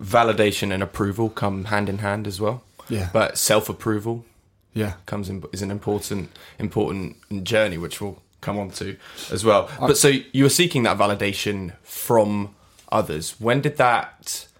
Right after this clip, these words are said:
Speaker 1: when, was there an epiphany? What was the eye-opening period? It might not have been a single occasion, but at what age and what, what started that journey? What was that catalyst?
Speaker 2: I mean, I was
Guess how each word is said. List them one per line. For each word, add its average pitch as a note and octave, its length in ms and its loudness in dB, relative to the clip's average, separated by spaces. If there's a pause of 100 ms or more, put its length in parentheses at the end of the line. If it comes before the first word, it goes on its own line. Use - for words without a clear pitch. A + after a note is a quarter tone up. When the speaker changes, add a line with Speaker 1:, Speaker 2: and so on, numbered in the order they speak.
(600)
Speaker 1:
when, D#3+ 500 2 (240)
was C3 120 -2
there E3+ 120 4
an E3 80 4
epiphany? B2 520 0
What A#2 260 2
was B2+ 240 0
the A#2 340 4
eye-opening G#2+ 840 2 (320)
period? G2+ 640 2 (460)
It A2+ 120 -2
might A#2+ 200 4
not A2 120 2
have F#2 80 -4
been G#2 180 2
a G#2 60 -2
single G#2 580 -2
occasion, F#2+ 640 0
but G2 280 -4 (240)
at G2+ 140 2
what A#2 220 0
age G#2 300 2
and G#2 140 -2
what, - 140 -4 (180)
what A2 340 -6
started - 400 2
that - 160 -4
journey? F#2 320 -4
What G2 140 -6
was G2+ 100 -12
that G#2 160 -6
catalyst? - 640 -10
Speaker 2:
I - 60 -8
mean, B2+ 160 2
I C#3+ 160 4
was G#2+ 220 -2